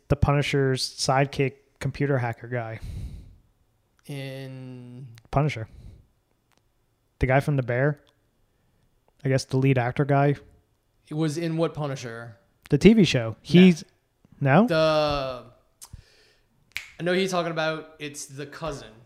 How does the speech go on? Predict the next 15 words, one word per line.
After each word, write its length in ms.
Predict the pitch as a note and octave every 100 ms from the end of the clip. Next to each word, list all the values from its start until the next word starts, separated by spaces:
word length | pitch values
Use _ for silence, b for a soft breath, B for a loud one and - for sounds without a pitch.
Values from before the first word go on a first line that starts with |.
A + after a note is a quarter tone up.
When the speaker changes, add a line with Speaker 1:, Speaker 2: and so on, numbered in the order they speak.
| -
Speaker 2:
It's 180 | B2+ D3+
not 380 | C#3 C#3 C3+ C3 - _ _
the 120 | C#3 C3+
lead. 200 | C3+ A#2 - - _ _ -
Speaker 1:
Oh, 440 | F3+ F3+ D3 B2 B2 - -
okay. 400 | D#3 - A#2+ A2+ - _ _ _ _ _
I 100 | D3+ E3+
Speaker 2:
He 40 |
Speaker 1:
thought 100 | E3+
Speaker 2:
would 60 | D#3
be, 100 | F#3+
he 160 | F#3
would 160 | A3 A3+
be 140 | G#3+
like 440 | G#3 F#3 F3 E3+